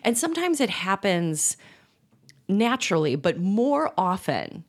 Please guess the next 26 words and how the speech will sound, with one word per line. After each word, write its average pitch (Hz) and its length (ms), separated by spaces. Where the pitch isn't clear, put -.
if 170 180
you 214 160
get 226 320
P - 180
R 185 220
involved 180 460
and 156 120
you 151 60
get 147 140
advertising 170 560
involved 160 320
and 175 120
you're 240 140
even 214 180
trying 156 260
to 151 60
get, 151 200
like, 139 200
a 139 40
social 151 340
media 190 360
presence, 123 600
you 208 120
start 233 340
branding 208 480
yourself. - 580